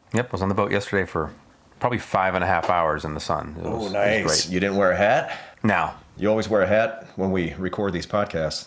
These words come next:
Speaker 1: Yeah, I've got it right here, but now that I found a barber that knows how to cut
Speaker 2: <laughs>
Speaker 1: hair, uh,
Speaker 2: Yeah.
Speaker 1: I'm not, you know,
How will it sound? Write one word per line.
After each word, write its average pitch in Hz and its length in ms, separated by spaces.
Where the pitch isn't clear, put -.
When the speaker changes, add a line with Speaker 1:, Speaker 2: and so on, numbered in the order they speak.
Speaker 1:
Yeah, 175 300
I've 220 120
got 214 200
it 170 60
right 151 180
here, 151 260
but 127 300
now 143 140
that 143 100
I 135 60
found 135 340
a 117 40
barber 113 400
that 107 140
knows 110 320
how 190 140
to - 80
cut 104 220
Speaker 2:
<laughs> - 20
Speaker 1:
hair, 107 400
uh, 92 320
Speaker 2:
Yeah. 80 200
Speaker 1:
I'm 104 100
not, 92 180
you 101 80
know, 92 180